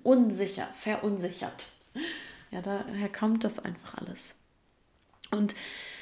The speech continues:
gerade beim Trauma, es ist in, es ist wirklich eine unsichtbare Krankheit, die uns alle betrifft. Und um seelische Schmerzen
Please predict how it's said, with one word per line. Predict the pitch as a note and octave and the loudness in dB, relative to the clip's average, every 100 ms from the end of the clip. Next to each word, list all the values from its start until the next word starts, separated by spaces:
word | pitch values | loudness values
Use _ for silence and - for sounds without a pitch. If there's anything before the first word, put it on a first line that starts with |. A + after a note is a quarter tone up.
| - - - - | -14 -16 -10 -2
gerade | G#3 G#3+ B3+ B3 A#3+ - - - _ _ _ _ _ _ _ - | 8 12 12 10 8 2 -6 -20 _ _ _ _ _ _ _ -4
beim | G#3+ A#3 | 2 2
Trauma, | A#3+ - B3+ A3+ G3+ | 4 8 10 10 8
es | G#3+ | 6
ist | G#3 | 4
in, | - G#3+ G#3+ G#3+ - - | 6 8 6 4 0 0
es | - A3+ | 2 4
ist | A3 | 6
wirklich | G#3+ A3 A3+ | 6 6 4
eine | G#3+ G#3+ | 4 6
unsichtbare | A#3 B3 B3 B3 - G#3 G#3 G#3 G#3 - - | 10 12 12 8 8 6 6 2 2 -2 -6
Krankheit, | - A3 G#3 F#3 F3+ | -2 0 0 -2 2
die | G3+ | 4
uns | F#3+ - | 4 2
alle | F#3+ F#3+ | 0 0
betrifft. | F#3 - F#3 - - - _ - - | -2 0 -2 -2 -10 -14 _ -20 -2
Und | G#3+ G3+ | 2 4
um | G3+ | 4
seelische | G3 F#3+ A3+ B3 B3+ - G#3 G3 G3 - - _ _ _ _ _ _ _ - | 4 6 6 6 6 4 4 4 0 -6 -16 _ _ _ _ _ _ _ -4
Schmerzen | - G#3+ A3 A3 - - F#3 | 0 4 4 4 2 0 -2